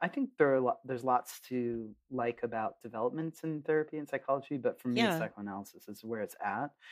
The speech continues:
Speaker 1: And
Speaker 2: Really?
Speaker 1: I, I, I like using it, you know,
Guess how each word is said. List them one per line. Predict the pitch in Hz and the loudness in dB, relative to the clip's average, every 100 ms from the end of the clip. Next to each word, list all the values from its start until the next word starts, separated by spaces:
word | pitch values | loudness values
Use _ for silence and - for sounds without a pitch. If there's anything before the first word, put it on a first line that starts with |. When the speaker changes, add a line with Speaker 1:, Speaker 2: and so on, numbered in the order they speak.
| 143 135 | -8 0
Speaker 1:
And | 165 - 127 | 2 4 4
Speaker 2:
Really? | |
Speaker 1:
I, | 147 147 147 - | 6 6 4 4
I, | 160 160 - _ | 6 6 2 _
I | 165 | 8
like | 175 226 226 | 10 8 6
using | 180 160 147 | 2 6 6
it, | 127 120 _ _ _ | 4 0 _ _ _
you | 147 | 2
know, | 131 117 110 107 | 2 2 -2 -6